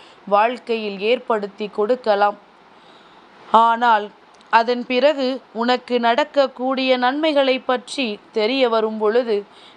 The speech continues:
இந்த தாய் எதற்காக உன் வாழ்க்கையில் இத்தனை கஷ்டத்தை கொடுத்தாள் என்பதை உன்னால் உணர்ந்து கொள்ள முடியும். உண்மையும் பொய்யும் உன்னை சுற்றி சுற்றி வந்து கொண்டிருக்கின்றது.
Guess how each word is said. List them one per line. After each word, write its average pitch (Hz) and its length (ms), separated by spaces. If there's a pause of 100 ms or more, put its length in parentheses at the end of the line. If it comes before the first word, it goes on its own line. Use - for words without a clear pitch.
இந்த 240 300
தாய் 226 340 (200)
எதற்காக 233 760
உன் 240 200
வாழ்க்கையில் 247 640
இத்தனை 240 400
கஷ்டத்தை 247 680
கொடுத்தாள் 254 600
என்பதை 247 420 (460)
உன்னால் 240 500 (120)
உணர்ந்து 233 420
கொள்ள 208 320
முடியும். 208 460 (1600)
உண்மையும் 254 600
பொய்யும் 254 480 (260)
உன்னை 220 360
சுற்றி 233 480
சுற்றி 240 460
வந்து 233 320
கொண்டிருக்கின்றது. 214 920